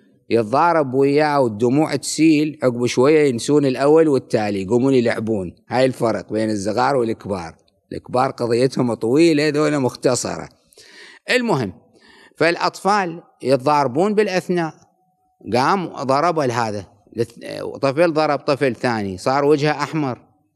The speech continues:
زين، هذا في دية. الدية على منو؟ على الطفل. على الطفل، إي، على الطفل.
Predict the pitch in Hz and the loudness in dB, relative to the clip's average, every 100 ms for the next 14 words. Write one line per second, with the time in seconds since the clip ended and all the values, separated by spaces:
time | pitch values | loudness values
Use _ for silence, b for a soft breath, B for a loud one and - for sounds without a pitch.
0 | _ _ _ _ - 95 98 107 117 113 | _ _ _ _ -10 -6 -2 0 -2 -2
1 | 127 107 117 180 190 143 - _ _ _ | -4 -2 0 2 2 -4 -14 _ _ _
2 | _ _ _ _ _ _ _ - 87 120 | _ _ _ _ _ _ _ -12 -6 0
3 | 123 120 143 185 196 202 170 101 - _ | 0 2 0 0 0 -2 -2 -6 -12 _
4 | _ _ - 110 110 - 123 120 160 135 | _ _ -6 0 0 0 -4 0 0 0
5 | 87 _ _ _ _ _ _ _ _ _ | -6 _ _ _ _ _ _ _ _ _
6 | _ _ - 123 139 156 160 160 101 110 | _ _ -2 0 0 -2 0 -2 0 -2
7 | 113 107 101 113 107 131 104 | 0 -4 -4 -6 -2 -2 -4